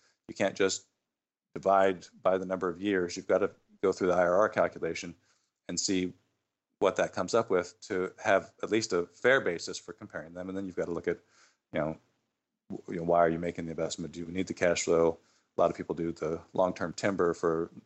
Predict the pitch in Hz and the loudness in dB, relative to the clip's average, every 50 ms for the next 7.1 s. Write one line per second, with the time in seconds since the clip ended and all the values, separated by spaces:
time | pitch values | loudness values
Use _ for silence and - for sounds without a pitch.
0 | _ - 80 78 80 _ - 92 87 - - 82 85 87 85 85 82 - 85 78 | _ -14 -14 -14 -12 _ -6 -6 -6 -6 -8 -8 -6 -6 -6 -6 -6 -6 -6 -6
1 | 80 - - - - _ _ - - 92 85 85 85 82 78 - - 85 78 78 | -4 -6 -8 -8 -10 _ _ 0 2 4 4 4 2 0 -2 -6 -8 -8 -8 -8
2 | - _ _ _ _ _ _ _ _ _ _ _ - - - - 85 - - - | -12 _ _ _ _ _ _ _ _ _ _ _ -8 -6 -4 -4 -6 -6 -2 0
3 | 95 92 - 85 - - 80 - 85 82 82 82 80 - - 87 85 80 80 78 | 0 0 0 -2 -4 -6 -6 -6 -6 -6 -6 -8 -10 -12 -12 -12 -10 -8 -8 -6
4 | - - 101 90 85 - _ _ _ _ _ - 107 98 101 98 - 113 117 101 | 0 2 4 4 4 0 _ _ _ _ _ -2 2 4 4 6 6 6 6 6
5 | 95 90 87 - _ _ _ - - 127 120 - - 95 82 82 - - 95 92 | 4 2 0 -4 _ _ _ 0 2 2 2 2 -2 -10 -10 -10 -12 -12 -12 -12
6 | 95 95 98 113 107 98 95 - - 110 110 - - 90 85 - _ - 82 80 | -10 -8 -2 -2 -2 -2 -2 -4 -2 -2 -2 -2 -4 -8 -10 -10 _ -16 -14 -14
7 | 87 | -14